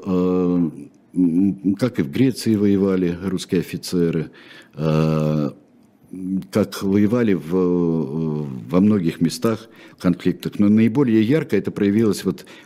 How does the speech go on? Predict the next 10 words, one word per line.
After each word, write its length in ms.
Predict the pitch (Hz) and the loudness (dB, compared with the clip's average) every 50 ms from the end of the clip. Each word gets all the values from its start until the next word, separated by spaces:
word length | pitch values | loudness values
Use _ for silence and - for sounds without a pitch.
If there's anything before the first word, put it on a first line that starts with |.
| _ | _
в 120 | - - - | -20 -20 -4
парагвайско-боливийской 1800 | - 95 98 95 95 104 110 113 110 - 95 82 80 85 82 80 87 92 90 87 87 - 82 78 76 87 85 82 82 90 90 85 - - 85 | 2 2 2 4 2 2 0 0 0 -2 -4 0 2 2 2 4 2 2 2 0 -2 -4 -6 -2 0 2 2 4 4 2 2 0 -2 -4 -6
Чакской 640 | 80 - - 82 78 - - - - - 76 69 - - _ | -6 -2 -2 -2 -2 -4 -8 -10 -6 -4 -4 -4 -6 -10 _
войне. 460 | - 82 82 78 76 73 67 57 - - - - - - - - | -10 -6 -4 -2 0 0 0 -2 -4 -10 -20 -20 -20 -20 -20 -6
Вот 180 | - 120 120 - | -6 -6 -6 -4
посмотрите 560 | - - - 151 143 139 156 147 - - 87 | -8 2 4 2 2 4 0 -4 -2 0 0
на 180 | 76 76 78 76 | 0 2 0 0
эту, 380 | 71 - - 82 76 73 - - | -2 -2 -4 -2 -2 -2 -4 -6
э, 240 | 87 82 80 78 80 | -6 -4 -2 -2 -2
следующую, 680 | 76 - - 95 87 71 71 71 - - 78 73 69 | -4 -2 0 0 0 0 -2 -6 -6 -4 -4 -4 -4